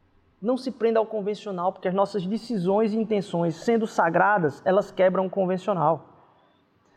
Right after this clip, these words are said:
Mais do que isso, não só as nossas decisões e intenções quebram o convencional, porque elas querem honrar a Deus acima de tudo, não, elas, elas não querem honrar o que eu quero. Aí disse: "Eles não me entendem, eu quero isso." Não,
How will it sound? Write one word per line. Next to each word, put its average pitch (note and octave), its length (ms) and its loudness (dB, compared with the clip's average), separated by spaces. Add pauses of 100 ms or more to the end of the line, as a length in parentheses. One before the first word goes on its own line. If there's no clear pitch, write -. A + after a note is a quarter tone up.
(140)
Mais D#4+ 180 6
do E4 100 6
que F#4 100 6
isso, D#4+ 500 4 (260)
não F#4 200 4
só D#4+ 220 4
as D4 60 4
nossas D4+ 340 4
decisões C4+ 1000 2
e B3+ 100 0
intenções A#3+ 880 -2 (100)
quebram D4 500 4
o C4+ 60 -2
convencional, A3+ 1000 0 (280)
porque G3+ 180 0
elas A#3 160 2
querem A3+ 240 -2
honrar G#3 340 0
a - 20 0
Deus G3 300 0
acima F#3+ 300 -8
de D#3+ 80 -6
tudo, G3 340 -6
não, F#3 120 -2
elas, C4+ 320 0
elas D4+ 160 6
não F4+ 120 0
querem D#4+ 200 2
honrar B3+ 340 4
o C#4+ 80 -2
que B3 180 -4
eu D4+ 160 4
quero. G#3+ 380 2 (460)
Aí E4 100 2
disse: D#4+ 160 -4
"Eles F#4+ 160 2
não F#4 120 0
me E4+ 80 2
entendem, B3 420 0
eu A#3+ 120 4
quero A3+ 320 -2
isso." D3+ 220 -12
Não, C#4 380 -2